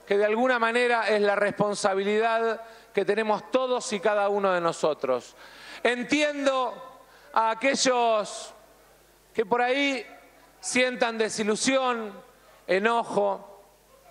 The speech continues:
en esta noche. Quiero decirles desde lo personal que traté de dejar todo lo mejor de mí en esta campaña,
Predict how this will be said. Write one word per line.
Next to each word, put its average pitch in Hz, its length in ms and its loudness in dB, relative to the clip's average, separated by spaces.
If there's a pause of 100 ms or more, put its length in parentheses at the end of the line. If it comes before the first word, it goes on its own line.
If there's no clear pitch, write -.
(220)
en 175 180 2
esta 214 280 0
noche. 180 480 -2 (1120)
Quiero 220 240 2
decirles 220 680 2
desde 196 100 4
lo 196 140 4
personal 220 760 0 (880)
que 220 140 2
traté 233 480 2
de 254 180 2
dejar 254 580 -2 (300)
todo 294 320 2
lo 247 140 0
mejor 220 400 0
de 240 160 0
mí 240 160 0
en 240 120 0
esta 233 240 0
campaña, 240 760 0